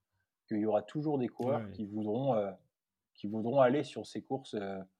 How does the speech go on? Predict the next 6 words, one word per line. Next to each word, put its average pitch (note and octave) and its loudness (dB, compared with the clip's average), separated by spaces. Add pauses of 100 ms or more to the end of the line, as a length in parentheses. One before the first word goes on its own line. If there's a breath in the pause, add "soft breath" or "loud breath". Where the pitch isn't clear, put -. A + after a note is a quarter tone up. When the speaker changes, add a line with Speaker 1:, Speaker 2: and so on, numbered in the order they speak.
(400)
Speaker 1:
euh, F#2 -6 (180)
on F2+ -16
va F#2 -10
dire, G#2+ -2
euh, F#2+ -4 (320)
plus, G2 -4